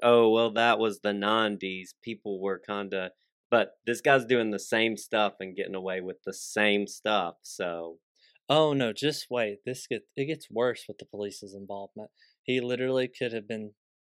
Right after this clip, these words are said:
Speaker 2: stopped after every single murder. And they just keep letting, letting him go. So, again, like I said, investigators believed in what happened.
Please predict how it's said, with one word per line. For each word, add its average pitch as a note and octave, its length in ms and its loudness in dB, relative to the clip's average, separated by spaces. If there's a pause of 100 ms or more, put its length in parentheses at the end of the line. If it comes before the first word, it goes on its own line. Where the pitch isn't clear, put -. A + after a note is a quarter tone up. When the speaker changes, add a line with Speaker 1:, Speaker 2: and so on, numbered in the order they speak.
(100)
Speaker 2:
stopped - 840 -4
after G#2 560 -6 (200)
every G#2+ 160 -6
single G2 260 -14
murder. G#2+ 360 -16 (840)
And A2+ 220 -4
they A2 80 -2
just A#2 200 -8
keep B2+ 180 -4
letting, C3 460 -2
letting C#3 280 0
him D3+ 120 -8
go. C#3+ 320 -4 (300)
So, B2 360 2 (420)
again, B2+ 280 0
like B2 160 -2
I B2+ 40 2
said, A#2 240 2
investigators C3+ 600 2
believed C#3 280 4
in D3+ 80 -2
what D#3 160 -2
happened. C3 480 0